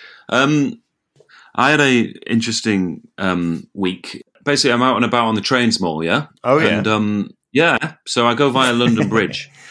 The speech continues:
Speaker 1: And
Speaker 2: Oh,
Speaker 1: there's
Speaker 2: yeah.
Speaker 1: this, yeah, and there's this one bit, um, on the platform where I get my train.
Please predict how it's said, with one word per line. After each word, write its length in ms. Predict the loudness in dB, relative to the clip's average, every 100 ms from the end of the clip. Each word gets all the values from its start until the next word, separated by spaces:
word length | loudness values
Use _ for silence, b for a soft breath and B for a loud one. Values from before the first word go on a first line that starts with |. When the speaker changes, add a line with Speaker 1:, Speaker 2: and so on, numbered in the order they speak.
| B B
Speaker 1:
And 100 | 0
Speaker 2:
Oh, 20 |
Speaker 1:
there's 140 | 2 2
Speaker 2:
yeah. 40 | 2
Speaker 1:
this, 280 | 0 -4 -14 _ b b b b _
yeah, 220 | -6 -6 -6 _ _ -2
and 100 | 0
there's 100 | 0
this 180 | 0
one 240 | 2 2 2
bit, 240 | 2 0 -4 -14 _
um, 560 | -2 0 2 0 -2 -6 _ _
on 80 | -2
the 80 | -2
platform 460 | 0 -4 -2 -2 0
where 300 | 0 -2 -8 b b
I 60 | -4
get 140 | -2 -2
my 80 |
train. 400 | 0 0 0 -4